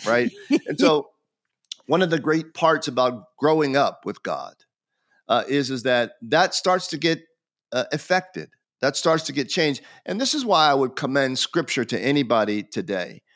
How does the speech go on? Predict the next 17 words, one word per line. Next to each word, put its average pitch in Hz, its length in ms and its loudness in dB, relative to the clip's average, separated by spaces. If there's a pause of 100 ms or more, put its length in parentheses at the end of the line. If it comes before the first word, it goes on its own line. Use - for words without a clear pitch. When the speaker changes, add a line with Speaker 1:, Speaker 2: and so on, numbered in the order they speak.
(180)
Speaker 1:
which 147 180 -4
is, 135 180 0
is 120 140 -4
that 127 220 2
I 156 100 4
don't 208 320 2
know, 139 580 2 (360)
uh, 107 680 2 (180)
you 123 80 -4
know, 120 240 0
a 123 80 0
document, 113 840 -2 (480)
uh, 107 360 2 (100)
a, 107 60 0
a, 110 80 0 (120)
a 117 80 2
living 135 720 0